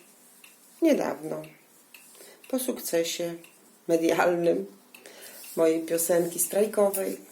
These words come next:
Stwierdziłam, że warto by było pociągnąć ten temat, a że mam teraz więcej czasu, stwierdziłam, że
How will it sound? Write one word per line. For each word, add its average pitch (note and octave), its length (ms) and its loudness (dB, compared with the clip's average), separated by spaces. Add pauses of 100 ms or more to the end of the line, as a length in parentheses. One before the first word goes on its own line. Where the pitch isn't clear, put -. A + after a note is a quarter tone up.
(600)
Stwierdziłam, E3 800 -2
że D#3 200 -6
warto G3+ 380 -4
by E3 140 -10
było D3+ 480 -6 (840)
pociągnąć E3+ 640 0
ten - 200 -8
temat, C#3+ 520 -8 (680)
a B3 160 2
że - 280 -6 (1080)
mam A#3 180 2
teraz D#3+ 260 -6
więcej - 360 -8
czasu, F#3+ 440 -6 (760)
stwierdziłam, D#3 720 2
że C#3+ 260 -8